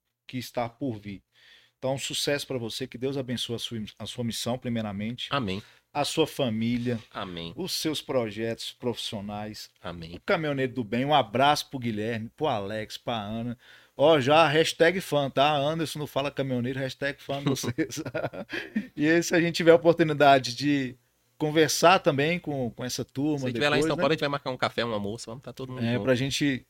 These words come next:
Speaker 1: se inte-, se integrar cada vez mais. Meu irmão, obrigado, viu?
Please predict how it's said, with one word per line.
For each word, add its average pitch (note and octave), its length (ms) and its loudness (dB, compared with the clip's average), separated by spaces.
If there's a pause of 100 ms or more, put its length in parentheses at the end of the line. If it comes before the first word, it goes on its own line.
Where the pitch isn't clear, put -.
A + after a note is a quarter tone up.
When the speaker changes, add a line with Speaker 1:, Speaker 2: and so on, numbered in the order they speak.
Speaker 1:
se - 200 -10
inte-, C3 380 0
se - 140 -6
integrar A#2+ 460 0
cada A#2+ 240 -2
vez A2+ 220 -4
mais. F#2+ 280 -8
Meu C#3 100 -8
irmão, D3+ 180 -6
obrigado, D3 500 2
viu? A3 240 -2